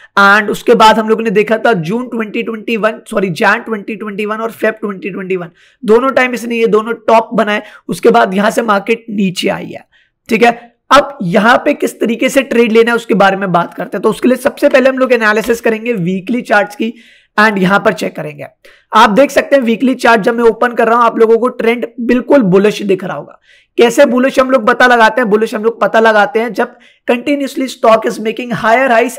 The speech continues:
and higher lows। आप देख सकते हैं स्टॉक यहां से ऊपर गया, इस लेवल से एग्जैक्ट नीचे आया, नीचे आने के बाद दोबारा ऊपर गया, अपने प्रीवियस हाई को ब्रेक करा,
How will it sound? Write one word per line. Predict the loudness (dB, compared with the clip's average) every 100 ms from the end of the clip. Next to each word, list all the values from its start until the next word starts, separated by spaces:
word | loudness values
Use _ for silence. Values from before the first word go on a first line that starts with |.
| -8
and | -4
higher | 0 2 2 0 0
lows। | -2 -2 -8 _ _ _ _
आप | 0 2
देख | 2 -2
सकते | -2 0 0
हैं | -2 _ _
स्टॉक | -6 0 2 0
यहां | -2 -2
से | 0 -2
ऊपर | -2 0 2
गया, | 2 2 -2 _ _ _ -8
इस | -8 -4
लेवल | 2 2 2
से | 0 0
एग्जैक्ट | 0 2 2 0 -4 -6
नीचे | -6 -4 -6
आया, | -6 -10 -20 _ _ _ -2
नीचे | -2 2
आने | 2 2
के | 2
बाद | 4 4
दोबारा | 4 4 4 4
ऊपर | 0 0 0
गया, | 0
अपने | -2 -6
प्रीवियस | -4 0 0 2
हाई | 0
को | 0
ब्रेक | 2 2 2
करा, | 0 0